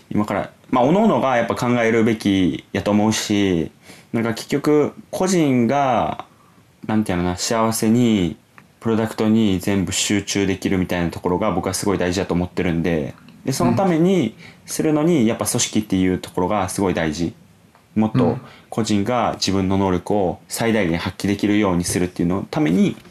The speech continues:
Speaker 1: 組織っていうのを考えないといけないんで、なんか片隅にあって、で、もしなんか自分なんかとか、周りのチームとかがうまくいってないなっていう時とかに、やっぱ考えたり、
Speaker 2: うん。
Speaker 1: そこをちょっとね、逃げずに向き合うべきなんかなと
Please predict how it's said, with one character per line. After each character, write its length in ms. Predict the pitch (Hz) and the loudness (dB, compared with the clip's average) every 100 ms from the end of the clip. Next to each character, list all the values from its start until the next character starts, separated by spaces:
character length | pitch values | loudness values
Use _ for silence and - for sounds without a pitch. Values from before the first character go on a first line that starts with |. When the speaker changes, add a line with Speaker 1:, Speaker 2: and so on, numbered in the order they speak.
| - | -10
Speaker 1:
組 120 | - 113 | -4 -4
織 160 | - | -4
っ 40 | 90 | -4
て 80 | |
い 20 | 87 | -2
う 20 | |
の 60 | 82 | -2
を 20 | |
考 180 | 95 92 | -2 -2
え 60 | |
な 80 | 85 | -2
い 60 | 82 | -2
と 80 | |
い 60 | 85 | -2
け 100 | 98 | -2
な 60 | 82 | -2
い 60 | |
ん 80 | 78 | 0
で、 280 | 87 71 - - - - - - - - - - | -2 -2 -6 -16 -14 -12 -12 -16 -20 -20 -16 -4
な 100 | 117 | -4
ん 40 | |
か 100 | 113 | -4
片 220 | - 139 147 | -6 -4 -2
隅 260 | 151 147 | 0 2
に 120 | 143 | 0
あ 60 | 131 | -2
っ 80 | 131 | -6
て、 320 | _ 185 170 | _ 0 2
で、 80 | 151 | 2
も 120 | 185 | 0
し 220 | 208 175 | 0 -2
な 120 | 151 | 0
ん 40 | 131 | 0
か 100 | 110 | -2
自 120 | 113 | 0
分 260 | 123 123 120 | 2 2 2
な 100 | 107 | 0
ん 40 | |
か 120 | 113 | -2
と 100 | 107 | -4
か、 240 | - 110 98 | -2 0 0
周 220 | 104 107 | 2 2
り 60 | |
の 80 | 107 | 2
チ 180 | 107 120 | 0 0
ー 40 | |
ム 60 | 110 | -2
と 80 | 113 | -2
か 100 | 90 | -4
が 140 | 98 | -2
う 60 | 101 | 0
ま 120 | 117 | 0
く 100 | 107 | -2
い 40 | |
っ 20 | 107 | -2
て 120 | 120 | 0
な 100 | 107 | 2
い 40 | |
な 120 | 117 | 2
っ 60 | 135 | 0
て 120 | - | -4
い 20 | |
う 40 | 117 | -2
時 180 | 127 - | -4 -6
と 100 | 101 | -4
か 120 | 95 | 0
に、 320 | 113 92 80 - - - - | 2 2 -2 -10 -20 -14 -8
や 80 | |
っ 40 | 92 | -8
ぱ 60 | |
考 160 | - 110 98 | -4 -2 0
え 80 | 90 | -2
た 120 | 82 76 | -2 -4
り、 160 | 76 - - _ - - | -6 -8 -20 _ -10 0
Speaker 2:
う 40 | |
ん。 140 | 123 117 | 2 2
Speaker 1:
そ 120 | 127 | 0
こ 100 | 113 | -2
を 260 | 95 78 - - | 0 -2 -6 -14
ち 100 | - | -6
ょ 20 | |
っ 20 | |
と 240 | 92 78 - - | -6 -6 -8 -4
ね、 180 | 95 - - - _ _ - - - - | -4 -6 -16 -20 _ _ -20 -20 -20 -4
逃 120 | 107 107 | 0 2
げ 100 | 117 | 2
ず 120 | 90 | 0
に 200 | 80 - - | -2 -4 -4
向 140 | 98 98 | -4 -2
き 120 | 98 | -2
合 80 | 87 | 0
う 40 | |
べ 100 | 87 | 0
き 100 | 87 | -2
な 100 | 78 | -4
ん 60 | 71 | -6
か 180 | - 95 | -6 -4
な 200 | 104 87 | -2 -4
と 180 | - | -8